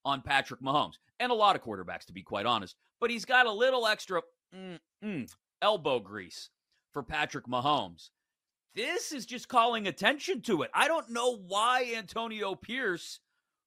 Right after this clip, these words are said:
would wanna mention this publicly. Like, did he forget he was on a podcast, J-Rod? People are gonna see this. In fact, oh, people have seen it. It's been posted to E S P N dot com. We're talking about it here. Like,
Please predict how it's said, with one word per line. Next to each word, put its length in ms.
would 380
wanna 220
mention 640
this 220
publicly. 840
Like, 180
did 120
he 140
forget 460
he 140
was 180
on 160
a 60
podcast, 720
J-Rod? 520
People 300
are 60
gonna 180
see 280
this. 180
In 100
fact, 380
oh, 140
people 360
have 340
seen 240
it. 80
It's 120
been 140
posted 400
to 140
E 120
S 120
P 180
N 100
dot 240
com. 260
We're 240
talking 380
about 340
it 100
here. 380
Like, 200